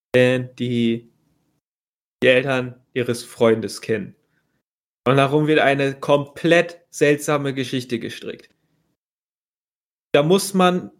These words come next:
einen Kopf für offen halten, weil das ist wirklich alles komplett seltsam. Basiert auf einem Buch, wovon ich den Namen grad vergessen hab.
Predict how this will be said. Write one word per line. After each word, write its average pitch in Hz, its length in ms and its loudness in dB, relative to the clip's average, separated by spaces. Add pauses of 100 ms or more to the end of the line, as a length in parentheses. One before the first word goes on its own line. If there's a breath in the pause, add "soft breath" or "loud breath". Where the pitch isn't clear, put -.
(140)
einen 156 140 -6
Kopf 165 280 0
für 147 140 4
offen 131 320 0
halten, 127 480 2
weil 123 320 2
das 151 180 -2
ist - 220 -8
wirklich 151 440 -4
alles 147 280 2
komplett 143 400 0
seltsam. 147 640 2 (560 loud breath)
Basiert 151 460 2
auf 151 240 2
einem 123 160 -10
Buch, 233 320 -2
wovon 120 240 0
ich 117 60 -6
den 113 180 -6
Namen 185 240 0
grad 170 180 0
vergessen 165 380 0
hab. 156 280 -6